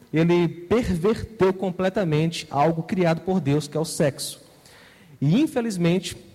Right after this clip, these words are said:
a imoralidade sexual, que é tudo aquilo, é, na área sexual que tá em desacordo com o que Deus estabeleceu,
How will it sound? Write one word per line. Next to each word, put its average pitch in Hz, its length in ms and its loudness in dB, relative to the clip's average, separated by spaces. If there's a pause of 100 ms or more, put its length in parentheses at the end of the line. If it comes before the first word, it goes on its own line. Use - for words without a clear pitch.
(500)
a 143 240 2
imoralidade 220 880 0
sexual, 160 1040 -2
que - 160 0
é 135 80 2
tudo 247 320 -2
aquilo, 196 500 0 (360)
é, 143 420 4
na 139 140 0
área 147 180 0
sexual 151 460 -2
que 151 120 -6
tá 156 140 0
em 151 80 2
desacordo 180 640 0
com 170 120 2
o 165 40 2
que 165 140 -6
Deus 139 240 2
estabeleceu, 156 720 -2